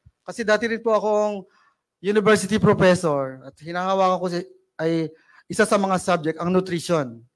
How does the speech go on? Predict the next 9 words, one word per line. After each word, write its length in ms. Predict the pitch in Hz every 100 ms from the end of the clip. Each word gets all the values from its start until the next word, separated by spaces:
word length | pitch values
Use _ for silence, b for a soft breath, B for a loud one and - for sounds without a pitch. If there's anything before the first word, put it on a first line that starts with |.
| _ _ _ _ _
Sa 160 | - 254
Pilipinas, 680 | 269 254 247 233 185 175 -
ang 240 | 180 185 175
research, 560 | 254 247 196 151 147 -
ang, 120 | 180
may, 360 | 175 170 165 160
ang 120 | 170
pinakamaganda 640 | 165 262 285 240 220 214 202
nating 480 | 196 190 185 175